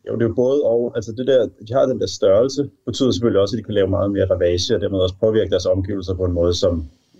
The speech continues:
som, ja, både skaber noget, men jo også giver dem et, en, et andet leverum selv, øh, ved at kunne, altså med de der kæmpe hår, gnide sig op ad træer og knække buske, og, øhm, men så for eksempel tyrene lavede jo også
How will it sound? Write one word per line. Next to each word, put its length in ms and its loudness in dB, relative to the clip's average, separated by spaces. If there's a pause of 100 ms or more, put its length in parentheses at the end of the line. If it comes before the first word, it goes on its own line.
(180)
som, 380 -4 (320)
ja, 140 -2
både 120 0
skaber 360 -2
noget, 260 0
men 140 -2
jo 120 2
også 140 -2
giver 180 0
dem 140 0
et, 220 -4 (140)
en, 240 -4 (240)
et 80 0
andet 240 2
leverum 380 2
selv, 240 0 (720)
øh, 320 0 (320)
ved 100 0
at 140 0
kunne, 260 -4
altså 160 -8
med 80 -6
de 40 -4
der 120 -2
kæmpe 240 0
hår, 320 2
gnide 220 -2
sig 120 -2
op 100 2
ad 40 -2
træer 300 0
og 100 -2
knække 280 -4
buske, 540 -2
og, 240 2 (560)
øhm, 420 0 (320)
men 120 0
så 220 0
for 80 -2
eksempel 260 -4
tyrene 400 0
lavede 160 2
jo 80 2
også 160 -6